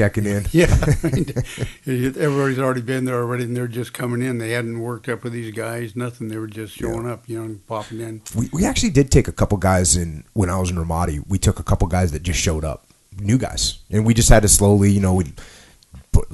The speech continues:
Speaker 1: put 'em on
Speaker 2: <clears throat>
Speaker 1: watch
Speaker 2: Well,
Speaker 1: for a
Speaker 2: did you have
Speaker 1: while.
Speaker 2: people that were taken out? That's why they came in?
Speaker 1: No, they were just guys that were filling in. We did,
Speaker 2: Oh,
Speaker 1: we lost
Speaker 2: okay.
Speaker 1: guys, but they were just guys that
Speaker 2: Yeah.
Speaker 1: they, they got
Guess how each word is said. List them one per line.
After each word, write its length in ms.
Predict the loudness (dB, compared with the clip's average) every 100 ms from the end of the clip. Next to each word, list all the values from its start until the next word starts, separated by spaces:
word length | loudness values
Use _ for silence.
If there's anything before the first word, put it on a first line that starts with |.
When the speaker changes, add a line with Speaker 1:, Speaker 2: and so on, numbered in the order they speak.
| 0
Speaker 1:
put 140 | 2
'em 80 | 6
on 180 | 8 8
Speaker 2:
<clears throat> 0 |
Speaker 1:
watch 200 | 8 6
Speaker 2:
Well, 80 | 6
Speaker 1:
for 80 | 6
a 20 |
Speaker 2:
did 100 | 4
you 80 | 4
have 140 | 4
Speaker 1:
while. 60 | 2
Speaker 2:
people 340 | -2 -4 -4
that 140 | -4 -4
were 300 | -4 -6 -8 -12 -18 -20 _
taken 360 | -8 -8 -6 -6
out? 220 | -8 -8
That's 220 | -12 -10
why 80 | -10
they 180 | -8 -10
came 280 | -8 -8
in? 80 | -2
Speaker 1:
No, 240 | 0 2 2
they 80 |
were 100 | 2
just 180 | 2 2
guys 280 | 2 2 4
that 140 | 2 2
were 120 | -2
filling 400 | 0 0 0 -2
in. 100 | 0
We 100 | 2
did, 200 | 6 6
Speaker 2:
Oh, 100 | 6
Speaker 1:
we 100 | 4
lost 320 | 4 4 4
Speaker 2:
okay. 100 | 4
Speaker 1:
guys, 120 | 4
but 100 | 4
they 60 | 6
were 80 | 6
just 140 | 4
guys 300 | 2 4 2
that 160 | 2 -2 -4
Speaker 2:
Yeah. 200 | -12 -12 -12 -20 _
Speaker 1:
they, 300 | -2 0 0 -2
they 260 | -2 0 0
got 300 | 0 -2